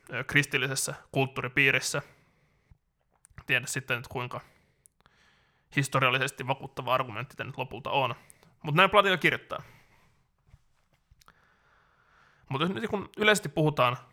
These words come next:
tästä kuvasta, minkä Planninga meille maalaa, niin mulle itselläni herää ainakin tiettyjä epäilyksiä siitä, että onko esimerkiksi ihmisen näkeminen Jumalan kuvan erityisen hyvä selitys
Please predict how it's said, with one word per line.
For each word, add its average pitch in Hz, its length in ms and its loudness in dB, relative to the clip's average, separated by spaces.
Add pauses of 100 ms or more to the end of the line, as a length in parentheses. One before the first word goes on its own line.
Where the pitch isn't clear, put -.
(120)
tästä - 340 0 (680)
kuvasta, 160 380 4
minkä 131 220 -4
Planninga 139 400 6
meille 120 220 -2
maalaa, 131 680 4 (420)
niin 135 120 -4
mulle 202 240 2 (160)
itselläni 160 400 2
herää 143 180 6
ainakin 147 220 2
tiettyjä 214 400 2
epäilyksiä 135 480 4
siitä, 147 340 0
että - 140 -8
onko 170 260 2
esimerkiksi 135 500 -2
ihmisen 151 380 2
näkeminen 135 380 0
Jumalan 139 420 2
kuvan 139 380 2
erityisen 127 460 -2
hyvä 131 180 -4
selitys 143 720 0